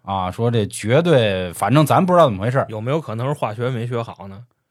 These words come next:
Speaker 1: 哎，还真不是。
Speaker 2: 是吗？
Speaker 1: 啊，不是。
Speaker 2: 就真元素周期表里真找不着这玩意儿。
Speaker 1: 他们可是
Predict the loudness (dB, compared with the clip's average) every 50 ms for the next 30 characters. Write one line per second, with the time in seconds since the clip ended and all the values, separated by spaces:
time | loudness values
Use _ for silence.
0 | _ _ 0 0 0 0 0 -2 -4 -4 -2 -2 -2 -2 -2 -4 -6 -12 -14 -14
1 | -14 -18 -18 _ _ -12 -10 -10 -10 -12 -14 -14 -12 -12 -10 -8 -8 -8 -8 -8
2 | -8 -12 -14 -14 _ -8 -8 -4 0 0 0 0 -2 -4 -4 -2 0 0 2 2
3 | 0 0 0 0 0 0 0 0 0 0 0 -2 -2 -2 -2 -2 -2 2 4 4
4 | 6 6 4 4 2 0 -2 -2 -2 -2 0 2 2 2 2 0 -2